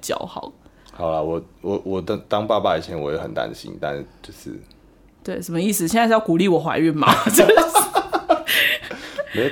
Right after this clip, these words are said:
Speaker 2: OK 啊，对不对？增产报国，现在这么少子化。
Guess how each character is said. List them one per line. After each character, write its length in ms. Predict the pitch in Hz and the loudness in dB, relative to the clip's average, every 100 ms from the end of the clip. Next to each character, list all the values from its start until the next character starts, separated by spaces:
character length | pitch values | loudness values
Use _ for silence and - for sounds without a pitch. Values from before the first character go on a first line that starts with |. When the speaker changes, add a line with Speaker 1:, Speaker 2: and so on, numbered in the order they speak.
| - | -2
Speaker 2:
OK 360 | 175 175 185 170 | -4 -2 2 6
啊， 160 | 165 | 6
对 120 | 165 | 6
不 40 | 160 | 6
对？ 100 | 131 | 4
增 140 | 139 | 2
产 140 | 135 101 | -2 0
报 200 | 127 107 | 2 2
国， 220 | 87 85 | 0 -4
现 140 | 85 | -2
在 220 | 117 117 110 - - - | 0 0 -2 -10 -20 -6
这 120 | 117 | -2
么 200 | 107 90 85 - - | 0 0 -2 -10 -12
少 180 | - 90 | -2 -2
子 200 | 82 80 | -2 -6
化。 280 | 85 85 | -2 -2